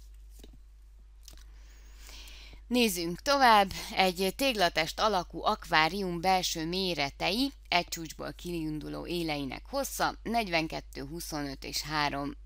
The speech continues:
huszonöt centiméter és három deciméter. Megtelik-e az akvárium, ha beletöltünk húsz liter vizet? Válaszát indokolja. Mit ismerünk? Ismerjük a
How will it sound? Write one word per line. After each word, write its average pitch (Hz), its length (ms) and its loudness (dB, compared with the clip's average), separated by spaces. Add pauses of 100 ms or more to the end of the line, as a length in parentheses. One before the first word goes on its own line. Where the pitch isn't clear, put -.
huszonöt 147 420 -6
centiméter 170 560 -4
és 131 120 -6
három 147 320 -2
deciméter. 147 600 -4 (340)
Megtelik-e 175 640 0
az 139 120 -4
akvárium, 156 540 0
ha 147 100 -6
beletöltünk 151 800 -2
húsz 165 240 -10
liter 143 360 -8
vizet? 202 420 2 (340)
Válaszát 160 720 2
indokolja. 160 880 -2 (540)
Mit 311 240 2
ismerünk? 165 580 0
Ismerjük 190 580 2
a 156 340 2